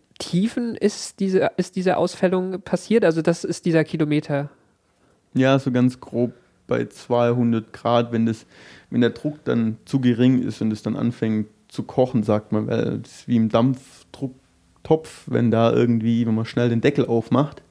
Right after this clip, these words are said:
Speaker 2: dann wird der Druck einfach reduziert und dann sieht man, wie da plötzlich das Wasser anfängt zu kochen, weil es einfach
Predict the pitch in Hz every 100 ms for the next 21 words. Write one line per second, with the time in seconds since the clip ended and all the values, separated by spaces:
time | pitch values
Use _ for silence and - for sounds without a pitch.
0 | _ - - - - 117 110 110 113 123
1 | 120 117 113 107 _ _ _ _ _ -
2 | 147 147 - 117 117 113 113 120 110 -
3 | 127 135 110 110 107 127 123 113 104 107
4 | 117 - 107 110 117 120 - 120 123 113
5 | - 104 117 117 117 110 - 113 107 107
6 | -